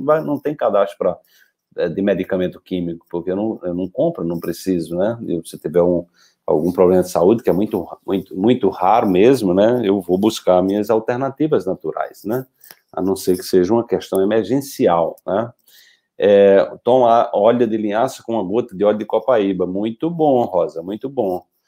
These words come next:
né? Então, isso, gente, a questão dos hábitos é a questão do cuidado com você. O seu corpo é o seu maior patrimônio, entendeu?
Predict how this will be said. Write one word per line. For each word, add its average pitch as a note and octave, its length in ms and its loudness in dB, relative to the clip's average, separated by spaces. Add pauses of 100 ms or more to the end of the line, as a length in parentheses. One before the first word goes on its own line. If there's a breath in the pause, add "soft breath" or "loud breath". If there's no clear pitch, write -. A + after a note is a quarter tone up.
(220)
né? G2+ 380 -2
Então, D3+ 460 2 (100)
isso, F3+ 540 0
gente, G2+ 320 -2
a A2+ 60 2
questão C#3 600 0 (720)
dos G#2+ 300 0
hábitos C3 500 2
é C#3+ 80 0
a C#3+ 60 -4
questão C3+ 460 0
do B2+ 240 -4
cuidado C#3 680 0
com C#3+ 160 -4
você. C#3+ 600 0 (520 soft breath)
O B2 160 -4
seu D#3+ 280 -2
corpo D3 360 -2
é D3 60 2
o C3+ 60 -2
seu C#3 200 -2
maior C3+ 280 2
patrimônio, C#3 760 2
entendeu? G2 560 -2